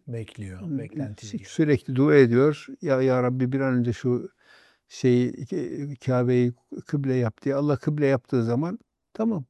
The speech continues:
Speaker 2: Ha, geçici. Böyle bu, bu gibi ibadetler oluyor. Ama onun dışındakiler değil. Onun dışında Adem Aleyhisselam'dan beri yapılan ibadetlerin hepsi aynıdır. Zaten o, orada orayı yapan da Adem Aleyhisselam'dır. Yani şeyde,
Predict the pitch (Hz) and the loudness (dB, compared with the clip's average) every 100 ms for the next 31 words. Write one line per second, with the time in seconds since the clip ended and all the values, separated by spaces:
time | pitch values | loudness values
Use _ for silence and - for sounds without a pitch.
0 | _ _ _ _ _ _ - 185 202 214 | _ _ _ _ _ _ -6 -2 2 2
1 | 156 131 98 85 _ _ - 139 190 160 | 0 -2 -4 -8 _ _ -10 2 4 4
2 | 175 190 190 220 147 156 214 - - - | 4 2 2 4 4 4 2 -2 -6 -2
3 | 175 180 190 180 - 196 147 107 98 90 | 2 2 2 0 2 2 4 2 0 -6
4 | _ - 127 147 156 151 - 151 160 - | _ -2 0 2 0 -2 -4 -2 -2 -2
5 | 143 156 151 196 175 127 131 - 123 190 | -2 -2 -2 -2 0 0 -2 -2 -2 -2
6 | 214 _ - _ _ _ 127 127 156 156 | -4 _ -20 _ _ _ 0 2 4 4
7 | 151 - 147 139 147 160 143 135 151 131 | 2 2 2 2 2 0 0 0 0 0
8 | 143 147 156 135 127 - 147 170 196 - | -2 -2 0 0 0 -2 -2 0 -2 -4
9 | 233 226 180 123 143 135 147 147 156 139 | -2 0 0 4 4 4 2 2 2 2
10 | 147 143 147 139 139 135 120 147 123 143 | 2 2 2 4 4 4 4 2 2 2
11 | 160 156 190 190 160 127 - 120 113 113 | 0 0 2 2 0 0 0 0 0 -2
12 | 113 120 117 107 135 113 117 | -2 -2 -2 -4 -2 -2 -2